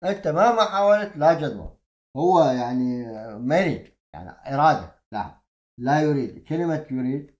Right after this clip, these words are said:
أو فعل يريد ما يريد، يعني فأنت ما تقدر تقنع عليه، شو تسوي له؟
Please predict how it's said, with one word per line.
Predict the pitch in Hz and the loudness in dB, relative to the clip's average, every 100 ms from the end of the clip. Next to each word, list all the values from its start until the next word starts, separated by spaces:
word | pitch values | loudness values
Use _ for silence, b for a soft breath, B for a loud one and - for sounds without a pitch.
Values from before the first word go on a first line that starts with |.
| - | -16
أو | 113 | -14
فعل | - 170 160 | -8 -6 -6
يريد | 151 143 156 - _ _ _ _ _ _ _ _ - | -6 -6 -8 -12 _ _ _ _ _ _ _ _ -14
ما | 110 120 165 | -4 4 6
يريد، | 165 104 - | 4 0 -6
يعني | 78 85 | -14 -14
فأنت | - 101 110 | -18 -14 -4
ما | 127 190 | 0 0
تقدر | 196 185 | 2 0
تقنع | - 120 113 82 | -2 -10 -8 -8
عليه، | 92 92 | -10 -12
شو | - | -4
تسوي | 196 190 104 | -2 0 -2
له؟ | - | -6